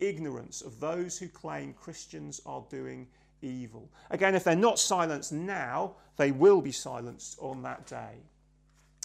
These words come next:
One way or another, God is glorified by his people keeping going. And along the way, some at least will come to faith in Jesus as they see that these Christians don't just talk the talk, but they walk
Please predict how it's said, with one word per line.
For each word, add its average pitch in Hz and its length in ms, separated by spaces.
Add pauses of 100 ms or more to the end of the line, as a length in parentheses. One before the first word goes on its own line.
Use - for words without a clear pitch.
(140)
One 220 300
way 220 180
or 196 160
another, 131 320 (800)
God 165 460
is 135 220
glorified 143 960
by 131 160
his 120 200
people 131 520 (480)
keeping 135 480 (400)
going. 113 480
And 131 120
along 170 280
the 139 80
way, 131 200
some 185 340
at 180 140
least 139 280
will 120 120
come 156 320
to 135 120
faith 131 320
in 127 80
Jesus 123 400
as 120 100
they 131 140
see 175 300
that 160 120
these 175 180
Christians 151 480
don't 208 220
just - 240
talk - 300
the 135 80
talk, - 460 (540)
but 139 200
they 135 200
walk 135 500